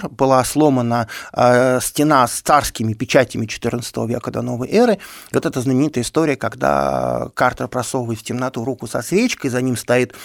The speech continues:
э, Карнарвон и его любимая дочь Эвелин Герберт, и он спрашивает: "Вы там что-нибудь видите?" И Картер, э, потеряв дар речи сначала, он говорит: "Да, потрясающие вещи", потому что оттуда из темноты на него выс-, выступают,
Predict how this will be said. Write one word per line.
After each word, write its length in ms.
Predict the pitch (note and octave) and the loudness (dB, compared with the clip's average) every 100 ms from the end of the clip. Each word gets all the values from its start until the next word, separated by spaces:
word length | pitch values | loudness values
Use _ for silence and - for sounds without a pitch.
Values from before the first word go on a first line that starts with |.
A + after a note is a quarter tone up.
| - - | -18 -6
э, 120 | B2+ | -4
Карнарвон 680 | B2 C#3+ C#3 B2+ D3+ F3 C#3 | -2 0 2 4 6 6 4
и 140 | - | 0
его 180 | C3 C3 | 0 0
любимая 340 | C3 C#3 C#3 | 2 2 2
дочь 220 | B2+ C3+ - | 2 2 2
Эвелин 360 | C3 C3 B2+ | 2 2 2
Герберт, 400 | A#2+ G#3 G3+ F#3 - - - - | 4 4 4 2 -2 -16 -16 -2
и 80 | C#3+ | 2
он 100 | E3 | 2
спрашивает: 540 | - D#3 D#3 A#2+ B2 | 2 2 2 -2 -2
"Вы 80 | B2+ | 0
там 160 | D3+ | 0
что-нибудь 460 | C#3+ - D3+ D#3 - | 0 0 0 -2 -2
видите?" 420 | G3 F#3+ D#3 - | -2 0 -2 -4
И 160 | - C3 | -2 0
Картер, 540 | - G3 G3+ D3+ C#3+ - - - | 2 2 4 2 2 -2 -16 0
э, 140 | B2+ | 0
потеряв 340 | - - D#3 C3+ | 2 4 4 4
дар 220 | C3 B2+ | 2 2
речи 300 | C#3+ F#3 - | 2 2 0
сначала, 400 | - B2 - B2 | -2 -2 0 -2
он 40 | |
говорит: 160 | B2 - | -2 0
"Да, 200 | C#3+ B2+ | 2 2
потрясающие 640 | - B2+ - D3 C3 B2 | 0 -4 2 4 4 2
вещи", 320 | A#2+ A#2 - - | 2 2 0 -6
потому 280 | - C3 | 0 0
что 160 | B2+ - | 2 0
оттуда 300 | B2 G3+ C#3+ | 2 0 0
из 120 | C3 | -2
темноты 440 | - B2+ B2+ - G3+ | -2 0 0 0 0
на 80 | |
него 180 | C3+ C3+ | 2 2
выс-, 240 | C3 - - | 0 -2 -4
выступают, 600 | C3 - C3 D#3 D3 | -4 -4 2 4 4